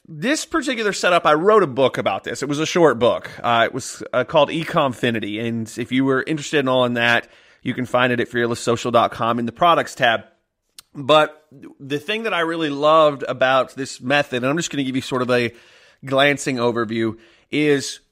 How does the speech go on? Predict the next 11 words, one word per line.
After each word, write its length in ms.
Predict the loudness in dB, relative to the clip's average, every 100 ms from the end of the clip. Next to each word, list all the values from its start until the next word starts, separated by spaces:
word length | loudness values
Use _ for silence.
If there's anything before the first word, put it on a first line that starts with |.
| _
you 240 | -6 -4
can 160 | -4 -4
get 160 | -2
into 180 | -2 -2
selling 560 | -4 0 2 2 0 -2
really 380 | -4 0 2 2
cool 200 | 0 -2
stuff 320 | -2 0 0
online, 360 | 2 2 2 -2
physical 440 | 0 -2 -2 -4
products, 600 | 0 4 4 4 2 -4